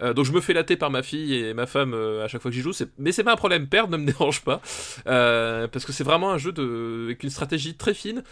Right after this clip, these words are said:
et qui pourtant, euh, pareil, se, se joue vraiment bien. Enfin, tu, tu rentres dès la première partie, bon, tu, tu la perds forcément, mais tu, tu, tu comprends le truc, tu rentres dedans et puis t'as envie de rejouer, ça se rejoue super bien.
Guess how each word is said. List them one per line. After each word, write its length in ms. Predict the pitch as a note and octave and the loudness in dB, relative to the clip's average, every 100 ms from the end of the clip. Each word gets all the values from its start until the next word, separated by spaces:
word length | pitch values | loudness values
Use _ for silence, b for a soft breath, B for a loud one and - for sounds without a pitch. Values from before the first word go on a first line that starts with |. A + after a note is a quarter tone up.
| B - | B -4
et 100 | C3 | -4
qui 140 | C#3+ | -2
pourtant, 500 | C3+ C#3+ F3+ G3+ E3+ | -8 -4 -2 -2 -2
euh, 40 | C3 | 0
pareil, 260 | D#3 F#3 | 0 0
se, 140 | - C3+ | 0 -4
se 160 | C#3 | -2
joue 200 | B2 C3 | 0 0
vraiment 320 | B2 D#3 E3+ | 2 0 0
bien. 260 | D3+ D#3 F3+ | -2 -2 -4
Enfin, 240 | C3+ - B2 | -8 -8 -8
tu, 160 | - | -6
tu 100 | - | -2
rentres 240 | C3 C#3 B2 | -2 -2 -2
dès 160 | A#2 | 2
la 100 | F#3 | 2
première 260 | F3 D#3 - | 2 -2 -4
partie, 260 | D3+ - | -6 -6
bon, 160 | D3 G#2+ | -6 -6
tu, 140 | - | -8
tu 100 | - | -2
la 100 | A2 | 0
perds 120 | - D#3 - | 2 0 -2
forcément, 340 | G#2+ C3 D#3+ | -6 -4 -2
mais 140 | B2+ B B B - | -4 B B B -10
tu, 200 | C3+ B2+ | -6 -6
tu, 160 | - | -8
tu 100 | - | -8
comprends 300 | - C#3+ D#3+ | -6 -2 0
le 60 | D3+ | -2
truc, 260 | - F#3+ - | -4 -8 -4
tu 100 | C#3 | -2
rentres 120 | C#3 | 0
dedans 180 | C#3+ G3+ | 0 -2
et 40 | |
puis 140 | C#3+ | -2
t'as 120 | C3 B2+ | 0 0
envie 140 | C#3 | 2
de 60 | C#3+ | 2
rejouer, 300 | C#3 D3+ F#3+ | 2 0 -2
ça 100 | C3 | -6
se 140 | - | -4
rejoue 200 | A#2+ B2+ | -4 -4
super 360 | - F#3 D#3 C3+ | -8 -6 -4 -2
bien. 240 | D3+ | -4